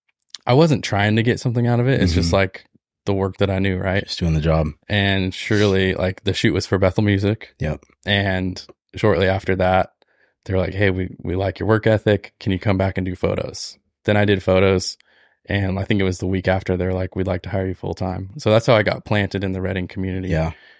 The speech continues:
Speaker 1: And for five years, I've been the producer at Bethel Music. And man, what a dream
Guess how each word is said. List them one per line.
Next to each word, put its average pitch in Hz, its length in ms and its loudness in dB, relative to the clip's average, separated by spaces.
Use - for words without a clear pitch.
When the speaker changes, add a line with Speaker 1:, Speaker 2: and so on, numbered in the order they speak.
Speaker 1:
And 95 500 0
for 98 140 -2
five 104 300 2
years, 110 580 2
I've 95 200 -2
been 98 180 -2
the 95 80 -2
producer 95 420 -2
at 90 120 0
Bethel 92 220 -2
Music. 101 560 0
And 92 600 0
man, 95 520 0
what 104 220 2
a 95 120 2
dream 98 760 -4